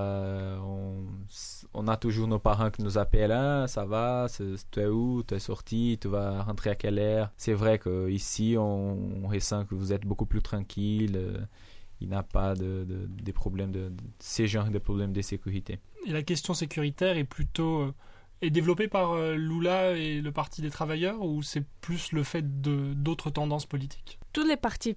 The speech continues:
Speaker 2: Tous les
Speaker 3: politiques
Speaker 2: partis.
Speaker 3: en parlent, parce que c'est vraiment une question maintenant fondamentale. Il y a un pouvoir parallèle au Rio de Janeiro,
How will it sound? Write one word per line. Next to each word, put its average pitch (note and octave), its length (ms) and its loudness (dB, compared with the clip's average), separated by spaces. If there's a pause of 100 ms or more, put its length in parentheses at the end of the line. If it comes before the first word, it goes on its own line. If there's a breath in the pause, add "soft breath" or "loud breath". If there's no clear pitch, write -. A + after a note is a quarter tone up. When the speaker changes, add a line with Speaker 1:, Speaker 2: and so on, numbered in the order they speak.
(240)
Speaker 2:
Tous - 80 2
les D#3 140 2
Speaker 3:
politiques C#3 280 0
Speaker 2:
partis. A2 140 6 (420)
Speaker 3:
en A3 120 6
parlent, F3+ 460 4
parce G3 220 2
que - 80 4
c'est A3 180 6
vraiment A3+ 580 6
une G#3 220 4
question A3 420 2
maintenant A3 360 2
fondamentale. G#3+ 800 2
Il G3+ 100 0
y G3+ 60 4
a G#3 100 6
un G#3 80 4
pouvoir G3+ 400 2
parallèle G3 500 2
au G3 60 4
Rio F#3 240 2
de F#3+ 100 -2
Janeiro, G3+ 420 4